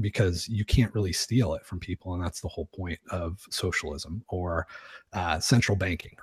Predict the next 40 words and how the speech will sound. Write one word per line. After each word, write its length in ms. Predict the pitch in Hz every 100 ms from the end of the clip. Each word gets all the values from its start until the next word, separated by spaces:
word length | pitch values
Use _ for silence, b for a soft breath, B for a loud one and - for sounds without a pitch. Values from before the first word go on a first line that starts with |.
| -
right? 120 | -
Like, 160 | 98
nobody's 260 | 120 120 117
gonna 140 | 113
even 200 | 104 101
attempt 440 | 92 - 123 107 -
to 80 | 107
set 220 | - 95
up 120 | 87
a 60 | -
central 360 | 98 90 95
bank 500 | 92 98 95 87 -
and 120 | 95
defraud 680 | 90 90 - 113 98 92 87 -
all 200 | - 101
of 100 | 92
the 80 | 95
depositors 680 | - - 107 104 98 90 90
by 220 | - 85
printing 480 | - - 107 - 92
money 200 | 90 90
in 80 | 87
the 60 |
background 580 | 82 92 90 - 90 85
and 120 | 85
giving 220 | 95 90 85
it 100 | -
to 80 | 92
their 120 | 82
buddies, 440 | 135 127 92 - B B B B -
um, 320 | 98 92 95
because 200 | 120 120
it 40 |
just 160 | 117 -
won't 160 | 127 101
be 100 | 87
possible. 640 | - 139 - 98 - - _
So 220 | - 110
all 240 | 104 - 156
those, 260 | 156 127